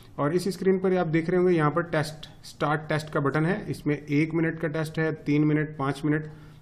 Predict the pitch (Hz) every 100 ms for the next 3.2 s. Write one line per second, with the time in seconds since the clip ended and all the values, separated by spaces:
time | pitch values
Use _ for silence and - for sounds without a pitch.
0 | - 135 139 160 165 156 151 156 147 160
1 | - 143 143 - 139 131 131 127 127 123
2 | 127 127 - 131 127 123 123 160 165 180
3 | 180